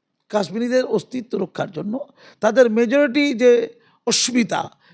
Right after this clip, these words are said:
তাকে বজায় রাখার জন্য। সেই জন্য যেহেতু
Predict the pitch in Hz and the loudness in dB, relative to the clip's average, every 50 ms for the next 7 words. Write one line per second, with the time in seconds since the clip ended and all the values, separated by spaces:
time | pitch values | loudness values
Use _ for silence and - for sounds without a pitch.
0 | _ - 233 202 233 220 185 196 226 220 247 254 262 240 226 202 - - 151 - | _ -2 0 4 4 4 4 4 4 4 4 4 4 0 -2 -6 -8 -10 -12 -12
1 | - - - - - - _ _ _ _ _ _ _ _ _ _ _ _ _ _ | -12 -16 -18 -18 -20 -20 _ _ _ _ _ _ _ _ _ _ _ _ _ _
2 | - - - - - 226 262 220 311 311 311 302 214 180 226 247 262 285 247 - | -20 -14 -8 0 2 2 4 4 4 4 4 0 2 4 4 6 6 6 6 6
3 | 320 311 302 294 - | 4 6 4 2 0